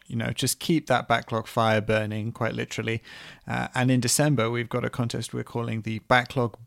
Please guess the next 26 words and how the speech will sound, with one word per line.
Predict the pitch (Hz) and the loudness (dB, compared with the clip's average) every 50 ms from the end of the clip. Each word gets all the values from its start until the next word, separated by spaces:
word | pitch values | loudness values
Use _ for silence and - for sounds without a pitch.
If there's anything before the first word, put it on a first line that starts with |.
| _ - | _ 2
Burner. | 123 117 113 117 113 110 113 - - 110 - _ _ - - | 4 4 6 4 4 2 0 -4 -6 -8 -10 _ _ 4 8
Basically, | - 180 185 - - 131 - 123 113 | 8 8 10 8 4 2 2 2 0
it's | 110 113 - | 2 4 4
always | 135 131 123 110 - | 4 6 4 4 2
gonna | 120 113 107 | 0 0 0
be | 110 110 | 0 -2
about | 110 - 110 110 110 113 113 - _ _ _ _ _ _ _ | -2 0 2 2 2 2 -2 -4 _ _ _ _ _ _ _
playing | - - 107 104 107 107 | -6 -2 -2 -2 0 2
older | 113 123 123 117 | 2 2 2 2
games | 113 - 110 107 107 104 110 113 | 0 0 0 0 0 0 -2 -4
on | 107 110 | -6 -6
your | 110 107 | -6 -8
tag, | - - 139 123 113 110 110 107 - - - - - _ _ - | -4 -2 -2 0 0 -2 -4 -6 -12 -20 -20 -20 -20 _ _ -8
uh, | - 120 123 120 | -8 -6 -6 -6
but | - 131 | -6 -4
we | 131 131 123 | -4 -2 0
do | 135 139 | 2 4
like | 131 123 120 120 | 4 4 2 2
to | - 127 | -2 -4
keep | - - - - 123 120 - - - - _ _ _ _ _ _ _ | -4 -6 -6 -6 -6 -6 -8 -12 -18 -20 _ _ _ _ _ _ _
continuously | - - - 117 - 131 120 120 113 107 - - 113 110 | -14 -10 -8 -4 -2 0 0 0 0 -2 -2 -4 -4 -4
throwing | - - 123 113 110 110 110 | -2 -2 0 0 0 0 -2
little | 113 110 107 107 107 | -4 -4 -4 -6 -8
tweaks | 107 - - 127 120 110 - - - 113 | -10 -8 -6 -6 -6 -4 -6 -6 -4 -4
and, | 110 110 113 117 - | -4 -4 -6 -6 -6
and, | - 120 117 - 120 120 - - | -6 -6 -4 -4 -6 -6 -8 -10